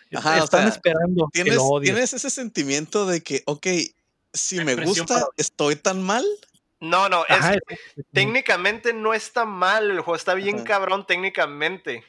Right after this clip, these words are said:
Speaker 4: O, o sea, eso, eso no, no, nadie lo puede reclamar, güey. No puedes reclamar
Speaker 1: Sí,
Speaker 4: que,
Speaker 1: man.
Speaker 4: que, o sea, que el, técnicamente el juego s-, sea malo, güey. Está bien cabrón, güey. Está bien pulido, güey. Está,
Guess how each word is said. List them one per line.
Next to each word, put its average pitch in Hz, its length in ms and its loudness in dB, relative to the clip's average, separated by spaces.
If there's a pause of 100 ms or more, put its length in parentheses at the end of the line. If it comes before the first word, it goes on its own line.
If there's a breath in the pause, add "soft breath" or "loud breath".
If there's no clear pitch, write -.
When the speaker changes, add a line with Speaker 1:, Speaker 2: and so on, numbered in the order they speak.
(360)
Speaker 4:
O, 156 280 0
o 160 40 2
sea, 160 280 2
eso, 208 260 0
eso 175 220 0
no, 196 300 2
no, 165 560 -2
nadie 165 420 0
lo 175 140 -2
puede 160 160 2
reclamar, 147 460 0
güey. 127 140 -4
No 156 200 -4
puedes 170 320 -2
reclamar 135 460 0
Speaker 1:
Sí, 147 40 -4
Speaker 4:
que, 135 80 0
Speaker 1:
man. 123 320 -6
Speaker 4:
que, 131 300 -2
o 127 100 -2
sea, 147 360 0
que - 80 -10
el, 123 140 -12 (280)
técnicamente 160 400 0
el 139 60 -6
juego 151 160 0
s-, - 140 -12 (240)
sea 147 180 0
malo, 139 320 0
güey. 113 140 -10
Está - 240 -8
bien 156 300 -4
cabrón, 180 440 0
güey. 160 160 -2
Está 139 240 -2
bien 160 240 -6
pulido, 180 500 -2
güey. 156 200 -2
Está, 139 360 -2